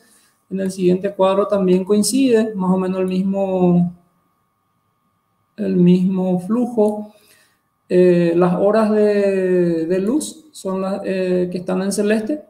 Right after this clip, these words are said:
y las horas de sol en amarillo. Entonces coincide básicamente en esta época, como va a mostrar este cuadro, es donde tenemos menos horas,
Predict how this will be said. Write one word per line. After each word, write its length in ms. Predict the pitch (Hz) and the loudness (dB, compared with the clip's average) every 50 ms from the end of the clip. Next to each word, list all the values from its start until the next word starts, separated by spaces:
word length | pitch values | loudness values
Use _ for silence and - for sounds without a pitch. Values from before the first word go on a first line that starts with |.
| _ _ _ _ _ _ | _ _ _ _ _ _
y 100 | - 214 | -6 -4
las 160 | 202 220 214 208 | -2 -2 0 0
horas 300 | 208 196 196 208 208 214 | 2 2 2 4 4 2
de 120 | 208 208 | 2 0
sol 360 | 208 208 202 196 208 208 - - | 0 2 2 2 2 0 -4 -4
en 240 | 208 196 196 202 214 - | -4 -4 -4 -4 -4 -4
amarillo. 580 | 202 202 196 180 147 139 131 131 - 151 151 - _ - | -4 -2 -2 -2 -2 -2 -4 -4 -8 -10 -12 -14 _ -12
Entonces 320 | 185 180 180 180 180 208 | -6 -4 -2 -2 -2 -2
coincide 520 | 208 220 220 214 208 - - 214 226 233 220 | -2 0 0 0 0 0 0 0 0 2 2
básicamente 800 | 214 214 214 214 - - 226 214 220 226 233 - - - - | 4 2 2 2 -2 -2 0 0 0 0 -2 -4 -6 -2 0
en 240 | 185 180 175 175 175 - | 2 2 2 2 0 -2
esta 540 | 214 233 285 269 - - - 214 196 196 | -2 -2 -2 -2 -4 -4 -2 -2 0 0
época, 360 | 190 196 - 196 180 185 180 180 | 0 -2 -2 -6 -6 -6 -6 -4
como 280 | 180 170 160 156 151 156 | -4 -4 -2 0 0 0
va 80 | 160 | 2
a 40 | 170 | 2
mostrar 300 | 180 180 175 185 185 185 | 0 0 0 0 0 0
este 220 | 185 185 - 220 | 0 -2 -4 -2
cuadro, 360 | - 214 220 220 254 269 - - - - _ _ - - - - - - _ _ _ _ _ - | 2 4 4 4 2 -2 -6 -8 -18 -20 _ _ -20 -20 -20 -20 -20 -20 _ _ _ _ _ 0
es 200 | 196 208 214 208 | 2 2 4 4
donde 260 | 208 214 214 220 220 | 4 6 6 4 4
tenemos 640 | 220 214 202 190 185 185 190 196 202 208 202 180 180 | 2 2 0 2 2 0 0 0 0 0 0 0 -2
menos 480 | 185 170 170 180 202 214 226 233 208 214 202 | -2 0 2 2 2 2 2 2 0 -2 0
horas, 460 | 208 214 220 233 254 - - - | 2 2 2 2 0 -2 -8 -14